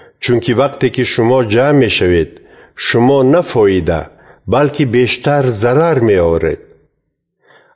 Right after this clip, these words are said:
اولاً من شنیدم که در جمع آمد خود شما بینتان به جدایی راه می‌دهید. تا یک درجه باور می‌کنم که این خبر راست است. لیکن البته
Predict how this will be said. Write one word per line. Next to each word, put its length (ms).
اولاً 520
من 300
شنیدم 580
که 160
در 240
جمع 240
آمد 400
خود 400
شما 400
بینتان 680
به 140
جدایی 460
راه 220
می‌دهید. 680
تا 180
یک 240
درجه 380
باور 480
می‌کنم 460
که 140
این 200
خبر 380
راست 460
است. 360
لیکن 420
البته 600